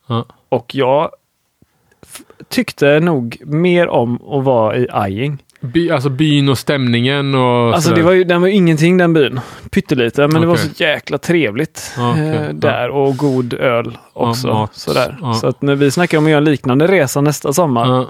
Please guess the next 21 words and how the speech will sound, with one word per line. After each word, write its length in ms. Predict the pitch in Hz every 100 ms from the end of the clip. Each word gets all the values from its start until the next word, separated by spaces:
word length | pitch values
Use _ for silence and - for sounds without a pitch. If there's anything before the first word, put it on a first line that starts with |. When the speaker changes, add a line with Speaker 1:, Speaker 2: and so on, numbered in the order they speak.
| 143
Speaker 2:
då 80 | 139
har 60 | 160
vi 240 | 180 151 - - -
sagt 280 | - 139 117
att 120 | 127
vi 300 | 131 123 120
ska 200 | 120 131
satsa 560 | 120 - - 135 - 131
på 200 | - 131
att 240 | 123 - - _ _ -
stanna 420 | - 139 117 117
i 40 |
Ajing 480 | - 113 110 117 110
igen, 360 | - 127 101 -
men 200 | - 127
Speaker 1:
Okej. 140 | 123 131
Speaker 2:
skita 180 | 117 131
i 40 |
Bamberg. 460 | 120 110 107 151 147
Speaker 1:
Ah, 140 | 135 151
okej. 320 | - 170